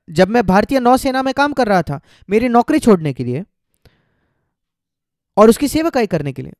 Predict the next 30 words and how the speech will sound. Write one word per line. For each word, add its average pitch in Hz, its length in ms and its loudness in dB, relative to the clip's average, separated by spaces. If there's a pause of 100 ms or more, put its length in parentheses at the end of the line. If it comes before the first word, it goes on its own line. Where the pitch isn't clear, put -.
(120)
और 208 160 4
मैंने 247 200 0
तुरंत 320 300 0
उसकी 254 200 0
आज्ञा 180 260 0
मानी। 143 280 -4 (300)
यद्यपि 226 340 2
नौसेना 269 440 2
ने 285 80 -2
मुझे 269 220 0
दो 254 200 6
साल 277 200 0
तक 277 100 -2
जाने 220 280 -2
नहीं 233 180 0
दिया, 175 280 -2 (600)
आखिरकार 262 400 2
उन्नीस 240 300 0
सौ 285 80 2
छियासठ 233 420 -2
में 208 220 -6 (280)
उन्होंने 247 260 2
मुझे 240 200 0
जाने 190 260 -2
दिया, 147 240 -6 (960)
छप्पन 277 300 2
वर्षों 240 260 4
से 214 140 0
भी 202 100 2
ज़्यादा। 147 320 0